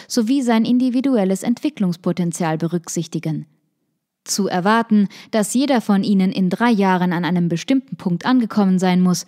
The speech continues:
ist einfach unrealistisch. Dennoch solltest du das individuelle Potenzial jedes einzelnen Mitarbeiters erkennen und versuchen, dieses so gut wie möglich zu fördern.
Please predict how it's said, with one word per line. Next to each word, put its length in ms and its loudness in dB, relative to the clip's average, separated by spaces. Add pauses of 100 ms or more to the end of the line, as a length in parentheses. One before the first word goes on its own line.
(220)
ist 260 -4
einfach 360 -2
unrealistisch. 960 0 (440)
Dennoch 320 4
solltest 420 2
du 60 -2
das 160 0
individuelle 640 2
Potenzial 720 0
jedes 320 0
einzelnen 580 0
Mitarbeiters 600 -2
erkennen 480 0 (320)
und 100 0
versuchen, 560 2 (260)
dieses 360 0
so 100 2
gut 320 -4
wie 80 4
möglich 400 0
zu 160 -6
fördern. 640 -2